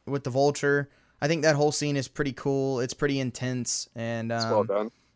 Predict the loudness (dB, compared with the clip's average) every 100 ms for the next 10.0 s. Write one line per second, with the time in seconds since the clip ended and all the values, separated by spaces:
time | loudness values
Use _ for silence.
0 | 0 4 6 4 6 6 6 4 0 2
1 | 6 6 6 4 4 6 4 4 4 4
2 | 4 2 2 2 0 -2 -4 0 0 0
3 | 0 0 -2 0 2 2 0 2 2 2
4 | -2 0 0 0 -2 -2 -4 -4 -8 _
5 | _ _ -2 4 6 6 8 8 10 12
6 | 12 12 12 12 12 12 10 10 10 10
7 | 8 6 6 6 8 6 4 2 -4 -8
8 | -20 _ 4 6 8 4 -2 -4 2 6
9 | 8 8 8 6 6 6 6 4 0